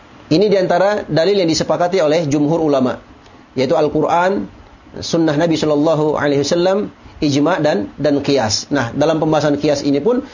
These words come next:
ya, tidak sembarangan seorang itu bisa menganalogikan atau mengkiaskan sesuatu.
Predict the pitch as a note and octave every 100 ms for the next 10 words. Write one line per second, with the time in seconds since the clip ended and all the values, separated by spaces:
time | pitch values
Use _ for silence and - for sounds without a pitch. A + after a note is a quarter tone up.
0 | - - C#3+ D3 D#3 C3+ D3+ C#3+ C#3 F#3
1 | F#3 F3+ - - D3+ E3+ D3 F3 D#3 C#3+
2 | D#3 E3 D#3 D3 D3 D3 C3+ C3+ B2+ A#2
3 | F3 D#3 D3 C#3 B2+ C3 - D3 C#3+ C3
4 | B2+ A#2+ A2+